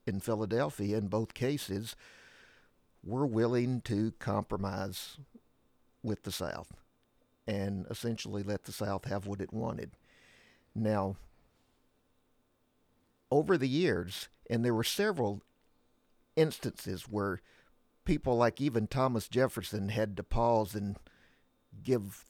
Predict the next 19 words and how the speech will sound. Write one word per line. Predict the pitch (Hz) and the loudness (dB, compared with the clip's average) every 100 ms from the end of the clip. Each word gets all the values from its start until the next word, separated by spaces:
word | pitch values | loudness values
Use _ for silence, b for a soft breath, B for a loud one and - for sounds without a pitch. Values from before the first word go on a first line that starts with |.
| - | 0
thought | 123 127 - - | 4 4 4 0
to | 117 | 0
whether | 110 113 107 | 2 2 2
or | |
not | 101 113 104 | 2 2 0
this | - 98 | 0 -2
nation | 110 113 107 - 87 | 2 2 2 -2 -4
could | - 104 90 98 - _ | -4 -4 -4 -12 -20 _
continue | - 101 - 123 123 107 101 - | -6 -4 0 0 2 0 -2 -4
to | 120 92 90 101 _ _ _ _ | -4 -4 -4 -10 _ _ _ _
survive | - - 104 113 117 107 101 | -8 -4 -2 2 2 2 0
half | 87 113 107 | -2 0 0
free | - 110 110 104 | -2 -2 0 0
and | 90 | 0
half | 107 104 92 | 0 0 -2
slave. | - 104 107 98 92 | -4 -2 0 -2 -6
When | 113 104 | -4 -2
Thomas | 104 123 120 98 | 0 0 0 -2
Jefferson | 117 120 - 101 110 92 | 0 0 -2 -6 -4 -4